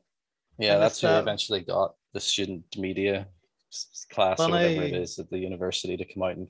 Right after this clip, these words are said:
Speaker 1: film.
Speaker 2: Yep. I wonder when it was that he came up with the scam of the guy falling off the, the billboard, because he must have thought that he had a good chance of getting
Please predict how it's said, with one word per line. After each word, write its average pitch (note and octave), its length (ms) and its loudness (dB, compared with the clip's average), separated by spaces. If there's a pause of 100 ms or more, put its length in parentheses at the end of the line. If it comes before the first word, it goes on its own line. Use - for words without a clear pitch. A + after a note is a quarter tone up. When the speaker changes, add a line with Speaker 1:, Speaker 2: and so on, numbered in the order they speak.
Speaker 1:
film. F2+ 240 -6 (440)
Speaker 2:
Yep. D3 500 0 (400)
I E3+ 60 4
wonder B3+ 320 2
when G3 200 6
it F3+ 80 4
was E3 240 2
that D#3 80 -6
he D3+ 80 -2
came D#3 240 -2
up D#3 120 0
with D#3 140 0
the - 60 0
scam D3 420 0
of D3 120 -2
the C#3+ 100 0
guy C#3+ 220 4
falling C#3+ 400 0
off C#3 320 -2
the, C#3+ 440 0 (120)
the D#3 100 2
billboard, D3+ 580 2
because D#3+ 420 0 (420)
he - 120 -2
must A#3+ 300 2
have - 180 -2
thought E3+ 280 2
that E3 160 0
he E3 80 0
had D#3+ 100 0
a D3+ 60 -2
good D3 240 -8
chance D3 360 -4
of C#3+ 140 -4
getting C#3 580 2